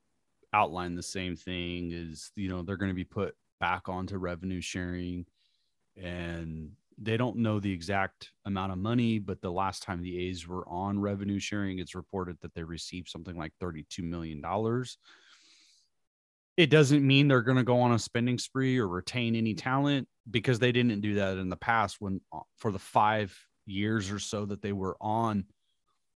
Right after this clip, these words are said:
revenue sharing, they didn't, it's not like they broke the bank.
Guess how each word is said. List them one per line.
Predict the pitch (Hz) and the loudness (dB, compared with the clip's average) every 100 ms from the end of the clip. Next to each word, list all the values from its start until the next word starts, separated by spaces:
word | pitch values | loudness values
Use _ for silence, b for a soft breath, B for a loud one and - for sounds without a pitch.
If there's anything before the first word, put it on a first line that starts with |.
| _ _ _ 98 - _ 175 | _ _ _ -20 -20 _ -4
revenue | 117 110 98 98 | 2 4 4 2
sharing, | 87 104 92 90 90 87 _ _ _ | 2 -2 -2 -2 -6 -10 _ _ _
they | 92 | -4
didn't, | 110 110 98 | -2 -4 -6
it's | 98 - | -6 -2
not | 117 | -2
like | 101 | -2
they | 98 | -4
broke | 85 101 95 | -2 -2 -2
the | 101 | -6
bank. | 78 90 73 - | -6 -6 -6 -14